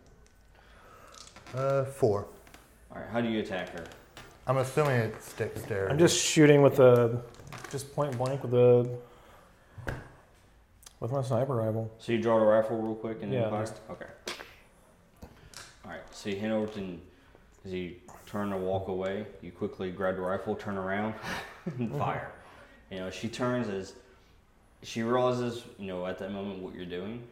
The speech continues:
Speaker 2: As she turns to try to react, you know, you just hit her,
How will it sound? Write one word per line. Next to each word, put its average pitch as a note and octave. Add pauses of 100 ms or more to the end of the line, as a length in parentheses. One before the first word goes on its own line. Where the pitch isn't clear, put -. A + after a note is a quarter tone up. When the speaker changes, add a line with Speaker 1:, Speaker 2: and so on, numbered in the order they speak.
(160)
Speaker 2:
As F2
she F2+
turns G2+
to -
try F#2
to F2
react, E2+
you E2+
know, E2
you E2+
just E2+
hit F2+
her, E2+